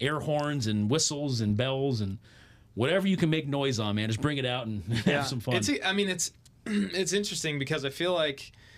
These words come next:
Speaker 2: the last few years of Fuego and the first couple of years of Fresno F C, supporter culture just, like, blew up.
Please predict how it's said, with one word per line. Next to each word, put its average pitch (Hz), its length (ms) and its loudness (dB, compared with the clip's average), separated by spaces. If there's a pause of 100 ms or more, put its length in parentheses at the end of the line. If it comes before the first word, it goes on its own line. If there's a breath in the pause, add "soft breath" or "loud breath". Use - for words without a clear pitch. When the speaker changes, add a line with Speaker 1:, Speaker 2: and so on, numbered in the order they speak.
(600 loud breath)
Speaker 2:
the 143 320 0
last 151 580 -2
few 170 200 -2
years 156 260 0
of 127 60 -10
Fuego 147 460 0
and 139 100 -4
the 127 40 -4
first 139 260 -2
couple 143 200 -4
of 131 40 0
years 135 280 0
of 120 120 -8
Fresno 127 340 -2
F 110 60 -6
C, 135 260 0
supporter 139 420 -2
culture 135 380 -2
just, 117 260 -6
like, 110 220 -6
blew 117 180 -4
up. 107 200 -8